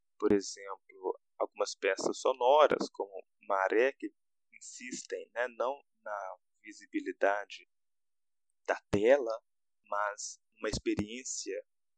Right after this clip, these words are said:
sonora que se afaste, né, de uma certa produção maciça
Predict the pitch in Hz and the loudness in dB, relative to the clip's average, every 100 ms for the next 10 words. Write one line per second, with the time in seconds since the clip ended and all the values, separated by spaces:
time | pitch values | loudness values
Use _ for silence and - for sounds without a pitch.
0 | _ - 101 95 107 123 113 - - _ | _ -4 -2 0 4 6 6 4 0 _
1 | _ _ _ _ _ _ - 104 101 95 | _ _ _ _ _ _ -6 -6 -6 -6
2 | - - - _ _ _ _ _ _ _ | -6 -8 -14 _ _ _ _ _ _ _
3 | - - 151 - - 180 214 - 143 156 | -14 -4 -4 0 6 6 6 2 -2 2
4 | 165 - _ _ 113 - - 110 110 - | 2 0 _ _ -8 -4 0 2 0 2
5 | 107 98 - _ _ _ _ _ - 123 | 2 2 -2 _ _ _ _ _ 4 8
6 | 120 113 107 - - 123 120 98 - _ | 8 6 -4 -2 2 4 2 -2 -10 _
7 | _ _ - 101 - - 131 - - | _ _ -6 -6 -8 -16 -14 -12 -10